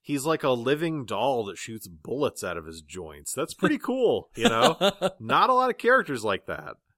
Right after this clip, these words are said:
Speaker 2: Yeah, I, I wouldn't say Geno's generic. I wouldn't say he's likely, but I wouldn't say he's
Speaker 1: <laughs>
Speaker 2: generic.
Speaker 1: Right, exactly.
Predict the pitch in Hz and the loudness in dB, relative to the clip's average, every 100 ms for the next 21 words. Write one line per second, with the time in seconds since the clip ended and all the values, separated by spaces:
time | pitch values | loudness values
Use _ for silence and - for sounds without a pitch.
0 | _ _ _ _ _ _ _ 156 220 202 | _ _ _ _ _ _ _ 0 2 4
1 | 175 - 220 254 233 - 196 151 156 156 | 4 0 -2 -4 -4 0 0 0 -2 -2
2 | 143 120 110 117 117 95 92 _ - 147 | -2 -6 -8 -6 -4 -6 -8 _ -8 -4
3 | 196 185 185 147 123 143 139 - 95 110 | -4 -2 -4 -4 -4 -6 -6 -8 -12 -8
4 | 180 190 202 156 - 110 98 82 95 - | -6 -4 -4 -4 -8 -10 -10 -4 -2 0
5 | 392 359 330 262 147 127 170 147 113 85 | 2 2 2 0 0 0 -2 -2 -4 -8